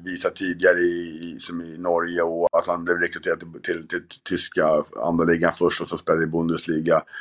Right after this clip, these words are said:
Eh, men han har ju inte varit i närheten av att kunna, liksom, kunna leverera mycket på grund av skador och dålig fitness till en början. Och sen så,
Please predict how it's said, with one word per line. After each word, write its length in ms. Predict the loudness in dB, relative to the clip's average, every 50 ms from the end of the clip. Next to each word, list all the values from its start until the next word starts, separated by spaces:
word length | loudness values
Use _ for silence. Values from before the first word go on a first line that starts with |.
| -14 -14 -16 -16 -18 -20 -20 -8 0 2
Eh, 420 | 4 6 6 6 6 4 4 4 2
men 140 | 0 0
han 280 | 2 2 2 2 4 4
har 100 | 4 4
ju 60 | 4
inte 180 | 2 0 0 2
varit 260 | 2 2 2 2 0
i 20 |
närheten 640 | 0 2 2 4 2 2 2 4 2 2 2 0 0 0
av 200 | 0 0 0 -2
att 100 | -4 -4
kunna, 180 | -6 -8 -8
liksom, 220 | -8 -8 -10 -12 -12
kunna 240 | -10 -8 -6 -4
leverera 520 | -2 0 -2 -2 -2 -2 -2 0 2 2 2
mycket 340 | 0 -4 -6 -6 -8 -8 -6
på 60 | -6
grund 100 | -6 -6
av 80 | -6
skador 440 | -6 -2 2 4 4 4 4 2 0
och 80 | -2 -2
dålig 260 | -2 -4 -4 -4 -2
fitness 380 | 0 0 0 0 -2 -6 -6 -2
till 120 | 0 2
en 120 | 2 4
början. 480 | 6 8 8 8 8 8 6 6 6 4
Och 120 | 0 -2
sen 100 | -4 -4
så, 320 | 0 2 4 4 4 4